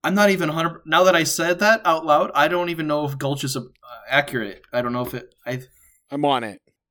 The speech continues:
Speaker 2: Uh,
Speaker 1: I'm not
Speaker 2: I
Speaker 1: even sure what word I would have used in its stead.
Speaker 2: A, a gulch is a narrow and steep-sided ravine marking the course of a fast stream. So yes,
Speaker 1: Oh,
Speaker 2: that, that
Speaker 1: I
Speaker 2: was
Speaker 1: was
Speaker 2: a gu-,
Speaker 1: correct.
Speaker 2: that was a gulch.
Speaker 1: Oh, look at me,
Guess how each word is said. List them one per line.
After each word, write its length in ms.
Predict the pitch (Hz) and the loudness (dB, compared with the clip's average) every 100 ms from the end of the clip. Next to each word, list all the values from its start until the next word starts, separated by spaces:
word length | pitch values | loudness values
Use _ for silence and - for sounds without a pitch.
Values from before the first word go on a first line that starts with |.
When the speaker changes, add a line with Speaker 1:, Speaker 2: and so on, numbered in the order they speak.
| - | -12
Speaker 2:
Uh, 360 | 127 120 120 | -8 -6 -6
Speaker 1:
I'm 80 | 127 | -4
not 120 | 151 156 | 0 0
Speaker 2:
I 20 | |
Speaker 1:
even 160 | 160 | -2
sure 200 | 151 165 | -4 -4
what 200 | 156 147 | -2 -4
word 200 | 147 196 | -2 0
I 60 | 139 | 0
would 200 | 135 143 | 0 0
have 100 | 139 | -2
used 300 | 131 135 135 | -2 -4 -4
in 100 | 131 | -4
its 180 | 131 - | -4 -6
stead. 380 | - 139 - - _ _ _ _ _ _ _ - | -6 -6 -8 -14 _ _ _ _ _ _ _ -8
Speaker 2:
A, 200 | 135 120 - | -6 -6 -4
a 120 | 143 | -4
gulch 360 | 135 165 180 185 | 2 2 4 2
is 220 | 156 127 | 0 0
a 160 | 135 131 | -2 -2
narrow 480 | 135 147 156 175 165 | -2 -4 -2 0 -2
and 220 | 143 127 | -4 -8
steep-sided 960 | - - 202 - 440 - 185 175 180 | -10 -6 -6 -6 -14 -2 0 4 2
ravine 460 | 180 160 160 151 147 | 2 0 -2 -2 -4
marking 340 | 135 143 151 147 | -4 -4 -4 -6
the 100 | 127 | -8
course 380 | - 185 180 - | -2 -2 0 -4
of 80 | 123 | -8
a 80 | |
fast 420 | 107 - 165 175 - | -6 -6 -6 -8 -10
stream. 520 | - - 139 101 92 _ _ _ _ _ _ _ | -8 -2 -2 -2 -8 _ _ _ _ _ _ _
So 160 | - 160 | -4 0
yes, 180 | 170 294 | 4 4
Speaker 1:
Oh, 60 | |
Speaker 2:
that, 240 | 180 - - | 4 -2 -6
that 120 | 185 | 0
Speaker 1:
I 40 | |
Speaker 2:
was 120 | 208 190 | 2 2
Speaker 1:
was 60 | |
Speaker 2:
a 20 | 147 | 2
gu-, 100 | 151 | -2
Speaker 1:
correct. 220 | 107 - | -6 -2
Speaker 2:
that 120 | 175 | -2
was 140 | 190 | 0
a 40 | 160 | -4
gulch. 480 | 113 104 - - - _ _ _ _ _ _ _ _ _ _ _ _ | -8 -10 -10 -14 -16 _ _ _ _ _ _ _ _ _ _ _ _
Speaker 1:
Oh, 160 | 285 175 | -8 -6
look 140 | 156 208 | -4 -2
at 80 | 214 | 0
me, 280 | 170 - | 0 -4